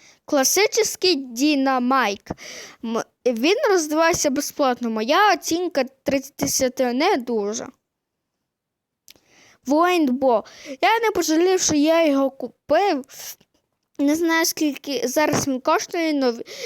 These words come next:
коли я його купував, він коштував двадцять дев'ять гемів. Моя оцінка десять з десяти. Класичний вісім біт.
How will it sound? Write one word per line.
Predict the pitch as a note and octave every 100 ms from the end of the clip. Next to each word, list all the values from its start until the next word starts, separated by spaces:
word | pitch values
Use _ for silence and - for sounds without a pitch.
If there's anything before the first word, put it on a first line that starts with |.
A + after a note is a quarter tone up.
| G4+ D4 -
коли | - D4+ D#4+
я | D#4+ D#4
його | C#4 C4+
купував, | C4+ A#3+ A#3+ C4+ F4
він | F#4+ D#4+
коштував | D4+ D#4+ - D#4
двадцять | A#3+ B3 C4 - A#3
дев'ять | A#3 A#3+ A#3
гемів. | B3 B3+ B3 G#3 F#3+ A#3 - - D#4+ C4+
Моя | A3 A#3 A#3+ D#4 E4+
оцінка | C4+ C4 - E4 E4 C4+
десять | A#3 B3+ B3+ -
з |
десяти. | G#3 A#3 - A3+ - G3+ - _ _ _ _ _ _ _ _ _ _ _ _ _ _
Класичний | C#4 B3 - F4+ - F4 - D#4+ C#4
вісім | D4 - D4 B3+
біт. | A#3+ G#3 -